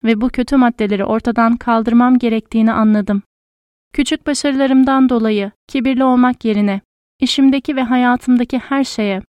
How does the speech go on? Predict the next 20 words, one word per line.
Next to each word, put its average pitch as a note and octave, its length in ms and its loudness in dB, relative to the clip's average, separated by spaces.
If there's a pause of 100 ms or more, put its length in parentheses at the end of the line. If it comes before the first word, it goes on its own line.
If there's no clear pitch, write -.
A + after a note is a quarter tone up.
(200)
alçak B3+ 380 -2
gönüllülük C4+ 600 2
ve C4 120 -2
saygıyla C4 520 -2
yaklaşmam A#3 680 0
gerektiğini A3+ 600 -2
biliyordum. A3 500 -2 (680)
Shifu B3+ 540 -2
ve A#3 120 0
Fa G#3 380 -2 (280)
kalbimi B3+ 420 4
açtı G3+ 480 -6 (520)
ve A3+ 120 0
gerçek A3+ 480 -2
benliğimin B3+ 480 6
güçlendiğini A3 840 0 (380)
ve A#3 100 0
kalbimin A#3+ 600 4
genişlediğini A#3+ 760 2
hissettim. G#3 580 -6